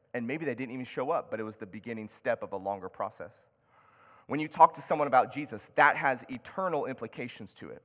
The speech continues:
Not just temporary implications, but eternal implications. Jesus is the only one who can provide a meaningful life for us here on earth. John ten ten, Jesus says,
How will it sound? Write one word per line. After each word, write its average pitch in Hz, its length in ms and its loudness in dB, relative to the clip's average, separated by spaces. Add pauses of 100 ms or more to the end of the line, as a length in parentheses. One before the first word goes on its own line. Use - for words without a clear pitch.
(160)
Not 127 220 0
just - 220 -12
temporary 113 540 -6
implications, - 640 -14
but - 180 -6
eternal 123 580 -6
implications. - 680 -18 (2000)
Jesus 135 520 -6
is 123 160 -8
the 123 220 -10
only 135 380 0
one 104 480 -4 (100)
who 139 140 -6
can 131 180 -8
provide 107 580 -2 (280)
a 120 120 -6
meaningful 113 720 -6
life 101 220 -2 (180)
for 107 180 -4
us 98 140 -4
here 104 160 -6
on 92 100 -4
earth. 87 200 -10
John 113 240 0
ten 117 280 -6
ten, 101 440 -4 (420)
Jesus 127 360 -6
says, 98 560 2